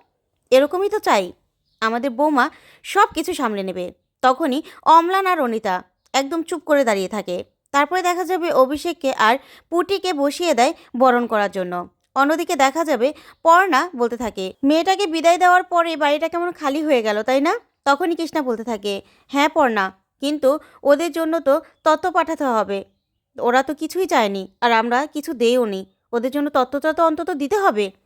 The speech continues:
তখন পর্ণা বলতে থাকে, "হ্যাঁ মা, দিতে হবে তো।" তখনই রুচিরা এসে পর্ণাকে বলতে থাকে,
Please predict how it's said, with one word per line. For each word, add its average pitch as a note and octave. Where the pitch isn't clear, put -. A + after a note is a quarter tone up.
তখন C4+
পর্ণা C4
বলতে A3
থাকে, B3
"হ্যাঁ C4
মা, A#3+
দিতে D4
হবে B3+
তো।" F#3+
তখনই D4+
রুচিরা C4
এসে C4
পর্ণাকে D4+
বলতে A#3+
থাকে, G3+